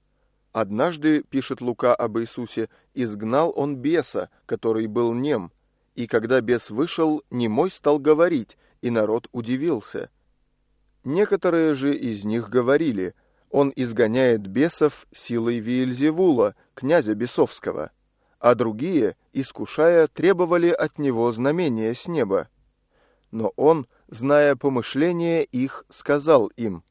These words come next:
Иисус знал, что они подозревали его в том, что он совершает все свои чудеса силой сатаны,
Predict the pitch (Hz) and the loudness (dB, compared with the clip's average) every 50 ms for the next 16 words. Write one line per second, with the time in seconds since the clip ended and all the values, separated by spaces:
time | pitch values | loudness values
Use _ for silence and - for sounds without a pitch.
0 | _ _ _ _ _ _ _ _ _ _ _ _ _ _ _ - 117 113 107 - | _ _ _ _ _ _ _ _ _ _ _ _ _ _ _ -6 -6 -6 -6 -6
1 | - 139 127 113 110 110 110 143 165 165 139 104 - _ _ _ _ - - - | -4 -4 -4 -4 -6 -4 -2 0 2 2 2 0 -2 _ _ _ _ -6 0 2
2 | 131 - 123 120 123 151 165 170 160 135 139 123 131 131 127 117 139 156 147 131 | 2 2 2 0 -2 -2 -2 -2 -2 -2 -2 0 2 2 4 6 6 4 4 4
3 | 123 120 117 113 120 107 - - - 147 170 160 - _ _ _ _ - - - | 0 -2 -2 -2 -2 -2 0 2 4 4 4 4 0 _ _ _ _ -12 -4 0
4 | 127 120 127 127 120 - 135 123 117 117 107 - - - 156 165 165 156 147 - | 0 0 0 0 -2 -2 -2 0 0 0 -2 -2 0 4 6 6 6 6 4 0
5 | - - 147 143 131 - 131 131 127 120 110 - 113 104 107 101 - - 147 147 | -2 -2 -2 -2 0 0 -2 -2 -2 -2 -4 -8 -8 -8 -8 -6 -2 0 0 0
6 | 139 - - 127 123 123 123 - - 135 120 - 151 165 165 123 98 - | 0 -2 -6 -4 -4 -4 -4 -4 -4 -4 -2 0 -2 -2 -2 -4 -4 -6